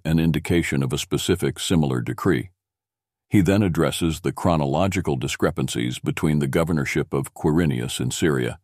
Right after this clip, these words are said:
and the reign of Herod the Great. Kabal presents two theories, either an earlier unrecorded census occurred, or Quirinius had an earlier term as governor. This analysis underscores the complexities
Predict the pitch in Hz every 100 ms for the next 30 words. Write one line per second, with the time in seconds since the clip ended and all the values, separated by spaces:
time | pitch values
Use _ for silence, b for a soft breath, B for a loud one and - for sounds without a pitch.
0 | _ _ _ - 80 76 71 85 67 73
1 | - 78 - 78 65 60 62 76 57 -
2 | _ _ _ _ _ _ _ _ _ _
3 | - 87 104 98 - - 85 95 85 -
4 | 107 87 78 60 53 - - _ _ _
5 | - 95 87 76 71 - 92 92 90 87
6 | - 90 85 80 92 80 69 - 82 -
7 | 73 67 - 67 73 - _ _ _ 87
8 | 92 82 - 95 82 90 80 85 - 76
9 | 71 - 95 90 71 62 - 64 65 69
10 | 82 69 64 - _ _ _ _ _ _
11 | - 95 - 95 92 90 90 87 - -
12 | 95 90 - 87 82 76 80 85 76 98
13 | 95 90 76 73